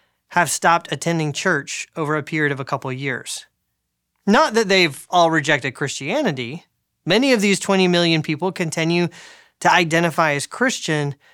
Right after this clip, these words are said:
They simply no longer go to church. In other words, they consider themselves Christian, but they no longer feel the need to participate in public worship. But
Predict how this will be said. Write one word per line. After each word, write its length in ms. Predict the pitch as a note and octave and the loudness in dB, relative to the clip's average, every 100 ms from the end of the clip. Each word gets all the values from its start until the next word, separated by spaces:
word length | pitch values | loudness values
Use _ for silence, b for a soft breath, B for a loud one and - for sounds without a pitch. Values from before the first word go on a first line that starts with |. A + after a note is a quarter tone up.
| b b b b _ _ _ | b b b b _ _ _
They 120 | G#3 | 0
simply 340 | G3 D#4+ C#4+ A#3 | 2 2 4 4
no 160 | A#3 | 4
longer 480 | A#3 A3 A3 G#3 F#3+ | 4 4 2 2 0
go 320 | C#3+ E3+ F3+ | 0 0 0
to 180 | E3 D3 | -2 -8
church. 600 | - A3+ D3+ - - - _ _ _ _ _ _ _ D#3 | -6 -4 -4 -6 -12 -14 _ _ _ _ _ _ _ 0
In 100 | E3+ | 2
other 160 | C4 | 2
words, 360 | E3 D#3+ D#3+ - | 2 2 0 0
they 300 | E3+ D#3+ D3 b b b b - | 0 0 -2 b b b b -6
consider 500 | D3 C#3+ A#3+ F4 C4 | -4 -2 2 2 4
themselves 540 | F#3+ E3 E3+ D3+ C3 | 2 2 2 0 0
Christian, 480 | - C#3+ - F3 E3 | -4 -4 -4 -4 -2
but 140 | E3+ | -2
they 120 | E3+ E3+ | -2 0
no 220 | A3 C4 | 0 2
longer 340 | A#3 G#3+ F#3+ | 2 0 -2
feel 400 | - - F3+ F3 | -6 -4 -2 0
the 120 | D#3 D#3 | -2 -2
need 420 | F3 G#3+ G#3+ F3+ | -2 0 0 -2
to 120 | E3 | -6
participate 720 | E3 D3 F#3+ F#3 F3 - D3+ | -6 -2 -2 -2 -4 -6 -6
in 160 | D#3 C3+ | -4 -6
public 360 | C#3+ C3 C#3 - | -4 -4 -8 -6
worship. 500 | E3 E3 - - _ _ _ _ _ _ _ _ _ _ _ | -4 -4 -6 -14 _ _ _ _ _ _ _ _ _ _ _
But 260 | - B3 | 0 0